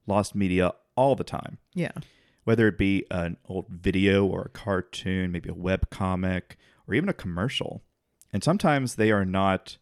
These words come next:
Speaker 1: missing at all. For instance, one group was looking for a commercial with a description of it taking place during a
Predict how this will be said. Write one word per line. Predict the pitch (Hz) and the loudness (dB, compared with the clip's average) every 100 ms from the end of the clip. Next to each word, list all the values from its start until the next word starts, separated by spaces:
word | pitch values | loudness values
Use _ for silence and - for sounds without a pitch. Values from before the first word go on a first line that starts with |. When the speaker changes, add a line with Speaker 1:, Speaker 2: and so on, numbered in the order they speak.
| _ | _
Speaker 1:
missing | 110 113 98 87 | -2 0 -4 -4
at | - 95 | 0 2
all. | 92 117 - - - - _ _ _ _ | 4 2 0 -10 -16 -20 _ _ _ _
For | 131 | 0
instance, | 131 117 101 | 2 -2 -2
one | 110 120 | 0 0
group | 135 113 | 0 -2
was | 101 | 0
looking | 104 101 101 | -2 -2 -4
for | - 95 | 0 0
a | |
commercial | - 101 98 92 104 92 | 0 -6 -6 -4 -2 -2
with | 92 | -2
a | 98 | -4
description | 95 - 107 - 101 | -8 -2 -2 0 -2
of | 90 | -2
it | 87 | -4
taking | - 101 - | -2 -4 -4
place | 90 - 92 | -6 -4 -4
during | - | -4
a | 92 | -10